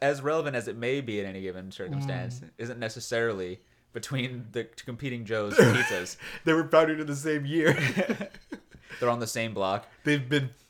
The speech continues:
Speaker 2: neighbors ever since. They were actually twin brothers. <laughs>
Speaker 1: It's like they have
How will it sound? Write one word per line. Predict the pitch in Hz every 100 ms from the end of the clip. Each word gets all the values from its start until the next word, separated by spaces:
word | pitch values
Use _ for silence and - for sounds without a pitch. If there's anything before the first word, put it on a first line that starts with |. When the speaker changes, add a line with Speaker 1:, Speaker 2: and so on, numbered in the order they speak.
| -
Speaker 2:
neighbors | 135 151 143 135
ever | 131 123
since. | - 143 120
They | 127
were | 139
actually | 156 - 120
twin | 147 127
brothers. | 123 143 135 180 -
<laughs> | - - - 247 - -
Speaker 1:
It's | 107 131
like | 120 117
they | 110 110
have | 123 110 104 98 98